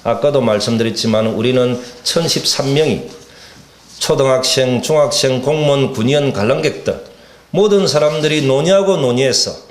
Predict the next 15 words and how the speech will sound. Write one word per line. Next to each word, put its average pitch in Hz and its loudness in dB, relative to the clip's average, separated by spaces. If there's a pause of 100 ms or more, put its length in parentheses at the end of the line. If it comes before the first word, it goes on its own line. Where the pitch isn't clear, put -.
(400)
백 160 -2
건의 160 2
제목을 143 0
선정하고 135 0
또 185 0
설문조사에서 156 0
다섯 165 -2
건으로 147 0
압축하고 160 0
또 185 0
최종적으로 151 0
한 139 -2
건으로 113 -2
압축하는 104 -2
과정, 85 -8